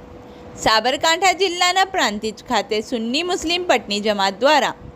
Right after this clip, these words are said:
પચીસમાં સમૂહ લગ્નોત્સવનું દબદબાભેર આયોજન કરવામાં આવ્યું હતું. પ્રાંતિજ નગરના વહોરવાડ વિસ્તારમાં રહેતા કૌમે બવાહિર સુન્ની મુસ્લિમ પટની જમાત દ્વારા દર વર્ષની જેમ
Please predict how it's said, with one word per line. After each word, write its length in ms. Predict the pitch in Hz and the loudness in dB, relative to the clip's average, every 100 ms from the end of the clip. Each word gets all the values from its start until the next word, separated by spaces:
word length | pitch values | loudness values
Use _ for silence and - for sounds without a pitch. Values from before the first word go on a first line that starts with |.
| - | -2
પચીસમાં 680 | 226 214 359 370 381 381 | -2 0 -2 -2 2 2
સમૂહ 360 | 392 381 311 320 | 2 0 0 0
લગ્નોત્સવનું 920 | 294 214 196 196 - 214 196 202 180 | 2 0 -4 -10 -4 -4 -4 -8 0
દબદબાભેર 800 | 254 294 302 339 349 349 339 233 | 2 2 2 2 4 2 2 2
આયોજન 520 | 190 185 185 208 233 | 0 -2 -2 -4 -4
કરવામાં 500 | 262 196 170 170 208 | -4 -4 -4 -4 -4
આવ્યું 340 | 202 165 180 180 | -4 -4 -4 -4
હતું. 240 | - 160 - - - - - - - - - | -4 -10 -10 -18 -18 -18 -16 -14 -12 -14 -4
પ્રાંતિજ 520 | 220 214 226 233 330 381 | 2 2 2 0 0 2
નગરના 400 | 339 359 370 370 | 4 4 4 2
વહોરવાડ 560 | 359 370 359 359 381 381 | 4 4 4 4 4 4
વિસ્તારમાં 580 | 392 - 381 381 392 415 | -2 0 0 2 2 2
રહેતા 320 | 392 - 370 | 0 0 0
કૌમે 360 | 370 339 370 | 2 0 0
બવાહિર 460 | 370 349 349 359 381 | 4 4 6 4 0
સુન્ની 380 | 349 349 349 370 | -4 -8 -6 -4
મુસ્લિમ 320 | 370 359 359 339 | -4 -4 -4 0
પટની 340 | 277 220 226 | -2 -2 -2
જમાત 400 | 226 214 208 196 | 0 2 0 2
દ્વારા 380 | 285 311 208 - - - 196 | 4 4 2 -2 -12 -18 -4
દર 220 | 208 254 339 | 2 2 4
વર્ષની 440 | 349 349 359 349 | 2 2 -4 -8
જેમ 360 | 240 226 220 | -2 -2 -2